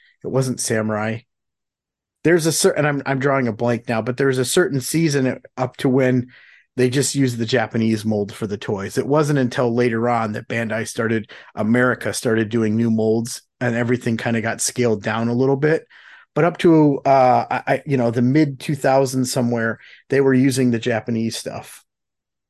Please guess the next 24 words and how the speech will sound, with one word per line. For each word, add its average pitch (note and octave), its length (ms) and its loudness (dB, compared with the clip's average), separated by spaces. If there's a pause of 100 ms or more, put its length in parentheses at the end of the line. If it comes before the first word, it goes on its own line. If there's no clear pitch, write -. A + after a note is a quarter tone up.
(360)
Um, A2+ 520 0 (2250)
Bandai's D3+ 540 2
Legacy D3+ 540 2
Collection A#2 560 -2
was A#2 180 0
their A#2 140 0
collector A#2 500 -2
line, A2+ 320 -2
and A2+ 80 -2
it A2+ 120 -4
ran B2+ 280 0
from A#2 220 -4
twenty C#3+ 320 0
sixteen A#2 800 -2 (600)
to C3 100 -2
twenty B2 360 0
eighteen. A2+ 680 0 (640)
Uh, A2+ 400 -2
it - 180 0
was E3 160 2
cut - 240 -2
short D3 480 2 (400)
by A#2+ 480 0
the A#2 420 0